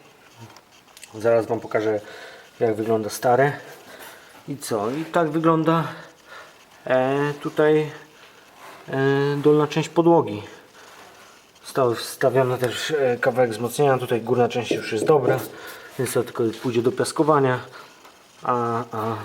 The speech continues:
tak wygląda, tak wygląda, mm, ta dolna część podłogi.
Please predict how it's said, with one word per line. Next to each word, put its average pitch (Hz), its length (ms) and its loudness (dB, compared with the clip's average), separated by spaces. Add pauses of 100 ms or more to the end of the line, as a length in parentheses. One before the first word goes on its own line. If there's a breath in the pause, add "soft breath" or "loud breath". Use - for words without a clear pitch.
(240 loud breath)
tak 110 160 0
wygląda, 110 560 0 (1160 loud breath)
tak 110 160 -4
wygląda, 110 600 -6 (1080 loud breath)
mm, 107 340 -10 (100)
ta 107 140 -4
dolna 110 260 -2
część 123 200 -10
podłogi. 107 420 -2